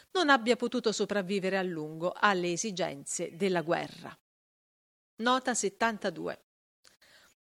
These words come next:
Si tratta del compromesso provvisorio effettuato tra intellettuali operai sotto la guida di Lenin e Trotsky, Kerensky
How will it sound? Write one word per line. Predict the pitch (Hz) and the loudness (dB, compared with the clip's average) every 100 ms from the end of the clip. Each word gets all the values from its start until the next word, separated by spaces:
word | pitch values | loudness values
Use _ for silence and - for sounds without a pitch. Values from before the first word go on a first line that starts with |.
| _ _ _ _ _ - | _ _ _ _ _ -10
Si | - 240 | -4 -4
tratta | - 262 302 - 220 | 4 6 6 4 2
del | 202 | 2
compromesso | - 208 190 202 220 - - | 0 -2 0 -2 -2 -2 -4
provvisorio | - 175 165 156 160 147 160 | -2 -4 -2 -2 0 0 -2
effettuato | 175 - 202 233 226 220 | -2 -4 -4 -2 -2 -2
tra | 208 | -4
intellettuali | 196 180 185 185 190 - 233 226 | -4 -4 -4 -2 -4 -2 0 2
operai | 180 214 214 226 226 | 0 0 2 2 2
sotto | - 220 226 | -2 -2 0
la | 208 | 0
guida | 190 220 196 | 0 0 0
di | 170 175 185 | -2 -2 0
Lenin | 214 226 233 226 233 233 _ | 2 0 -2 -4 -6 -10 _
e | - 202 | -6 -6
Trotsky, | - 160 143 - - - 151 - _ _ _ _ | 0 0 0 -6 -10 -10 -12 -16 _ _ _ _
Kerensky | - 208 220 240 254 - - 302 311 | 2 4 6 4 0 -4 0 -2 -2